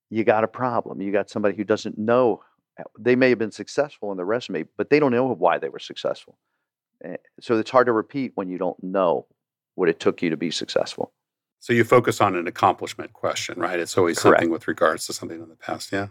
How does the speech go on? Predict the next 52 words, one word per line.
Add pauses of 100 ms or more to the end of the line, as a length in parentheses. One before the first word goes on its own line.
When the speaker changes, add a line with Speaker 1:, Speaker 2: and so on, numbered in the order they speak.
Speaker 1:
Correct. (320)
Speaker 2:
Cool.
Cool. (520)
What,
what,
you
know,
how
do
you
decide
when
it's
time
to
micromanage
or
when
to
stay
out
of
the, (180)
out
of
the
sandbox,
so
to
speak,
with
someone? (240)
Speaker 1:
That's
a (100)
really
good
question. (140)
Um, (800)
m-, (300)
I
have,
you
have
standards
and
expectations
for
everybody
who
works
for
you.